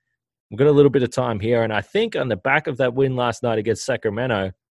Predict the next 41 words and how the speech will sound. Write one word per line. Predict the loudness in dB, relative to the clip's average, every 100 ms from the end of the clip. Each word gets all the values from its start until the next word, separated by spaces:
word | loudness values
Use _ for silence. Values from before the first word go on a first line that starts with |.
| _ _ _ _ _ _ _ _ _ _ _ -2
this | -2 0
question | 0 0 0 -2 2
probably, | 2 4 2 6 6 4 -4 _ _ _ -12
i-, | -4
it's | -2 -2
a |
fitting | -2 0 0
time | 0 0 0
to | -2
get | 0 0
to | 0
this. | -12 -16 -20 -20 _ _ _ _
So | -4 0
he, | 0 -2 -4
he | 0 4
asked, | 6 4 0 -12 _ _ _ _
"If | -6
the | 0
Bucks | 0 2 2
had | 0
a |
standard | -2 -2 0 2 -2
starting | 0 0 2 0 0
P | 2 2
F | 0 -6 -12
instead | -10 0 2
of | 2 -2
Giannis," | -4 -4 -8 -14 -16 -20 _ _ _ _ _ _
so | -2
that's | 0 2
basically | 0 0 0 2
any | 0
guy | 2 2 2
starting | 0 0 2 0
at | -4
the |
four | -2 0 2
that | 0
isn't | -2 -4 -6
the |
bas-, | -4 -4 -4